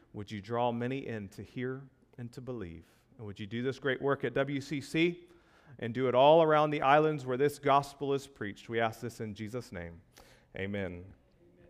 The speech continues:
All right, here's your big idea if you're taking notes. Jesus' healing power affirms his authority.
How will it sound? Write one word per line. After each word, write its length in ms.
All 100
right, 220
here's 320
your 80
big 180
idea 480
if 220
you're 80
taking 400
notes. 560
Jesus' 680
healing 640
power 800
affirms 800
his 180
authority. 800